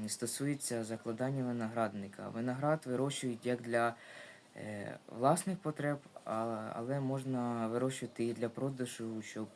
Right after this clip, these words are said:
заробити гроші в сімейний бюджет. Е, так як закупівля саджанців вимагає грошей, наш, е,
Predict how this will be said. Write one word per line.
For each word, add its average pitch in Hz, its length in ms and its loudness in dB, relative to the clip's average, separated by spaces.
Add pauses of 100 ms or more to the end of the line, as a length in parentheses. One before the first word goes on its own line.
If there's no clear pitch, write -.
заробити 110 600 -2
гроші 107 800 -4 (460)
в - 40 -10
сімейний 117 440 0
бюджет. 104 440 -6 (1200)
Е, 113 320 0 (100)
так 147 340 4
як 131 320 6
закупівля 131 840 2
саджанців 127 640 0
вимагає 120 1160 4 (800)
грошей, 151 540 0 (200)
наш, 123 520 -2
е, 107 520 -2